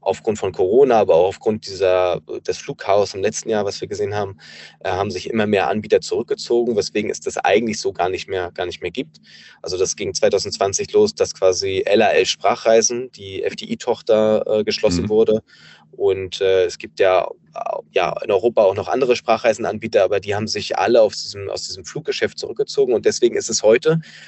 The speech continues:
Speaker 1: sag ich mal, für Kunden sehr schwierig, wirklich den Flug plus den Aufenthalt in der Sprachschule, zum Beispiel in England oder in Frankreich,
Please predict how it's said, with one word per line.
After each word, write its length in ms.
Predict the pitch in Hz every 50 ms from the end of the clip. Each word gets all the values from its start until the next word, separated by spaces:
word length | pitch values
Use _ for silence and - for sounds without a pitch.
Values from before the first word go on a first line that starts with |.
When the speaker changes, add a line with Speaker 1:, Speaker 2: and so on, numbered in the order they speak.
| - -
Speaker 1:
sag 200 | - - 113 110
ich 60 | 113 117
mal, 100 | 120 113
für 120 | - 113
Kunden 260 | - 147 156 165 147
sehr 120 | 120 120 110
schwierig, 640 | - - - 117 131 165 165 131 135 143 - - _ _ - _ _ _
wirklich 420 | - 120 131 143 - - 127 117 - _ _ _
den 140 | - 113 107
Flug 640 | 104 - - - - 139 156 190 185 - - - - _ -
plus 560 | - - 131 151 165 165 - - - - - _ _ _ -
den 80 | 117 -
Aufenthalt 480 | - 113 123 - - 143 127 123 117
in 80 | - 113
der 80 | 110 107
Sprachschule, 720 | - - - 120 139 160 160 - - 110 101 117 151 165 -
zum 180 | - - - 113
Beispiel 300 | 104 98 95 - - 101
in 80 | 98
England 340 | - 107 131 139 123 113 107
oder 120 | 95 95 98
in 80 | 98
Frankreich, 460 | - - 120 127 - - 110 123 -